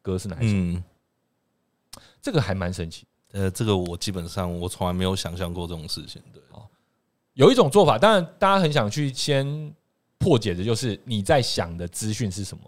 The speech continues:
Speaker 1: 嘛。好，比如说假设我现在带着那些东西，或者说电极植入，
Speaker 2: 嗯。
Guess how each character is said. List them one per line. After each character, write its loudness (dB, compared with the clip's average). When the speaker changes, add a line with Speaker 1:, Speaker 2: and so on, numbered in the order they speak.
Speaker 1:
嘛。 -20
好， -18
比 2
如 6
说 6
假 0
设 0
我 0
现 -4
在 0
带 -2
着 -6
那 -4
些 -8
东 -10
西， -14
或 -8
者 -6
说 -4
电 -2
极 -6
植 -10
入， -6
Speaker 2:
嗯。 -14